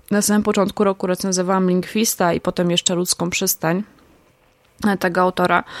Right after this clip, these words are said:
E, no i muszę powiedzieć, że faktycznie w zeszłym roku też, e, zwróciłam, mm, uwagę na, na, na tego pisarza, aczkolwiek no to on tam,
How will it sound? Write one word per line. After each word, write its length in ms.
E, 260
no 100
i 60
muszę 200
powiedzieć, 420
że 60
faktycznie 720
w 20
zeszłym 320
roku 260
też, 440
e, 460
zwróciłam, 520
mm, 600
uwagę 440
na, 460
na, 280
na 100
tego 240
pisarza, 440
aczkolwiek 420
no 100
to 160
on 160
tam, 240